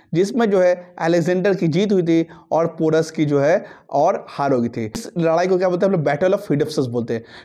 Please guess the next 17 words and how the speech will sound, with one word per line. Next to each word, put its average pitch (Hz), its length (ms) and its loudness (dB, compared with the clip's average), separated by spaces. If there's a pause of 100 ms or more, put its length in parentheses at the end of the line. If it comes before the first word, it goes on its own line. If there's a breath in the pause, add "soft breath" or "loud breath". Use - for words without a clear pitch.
क्योंकि 190 200 0
हिडप्सस 180 460 2
रिवर 180 240 2
के, 180 240 0 (240 loud breath)
अ, 135 100 -2
किनारे 175 360 0
पे 208 80 2
हुआ 185 140 2
था 175 100 2
इसलिए 170 260 0
इसे 180 160 -2
Battle 160 340 2
of 214 100 2 (360 loud breath)
Hydaspes 156 380 0
भी 147 80 2
बोलते 127 280 0
हैं। 113 180 -6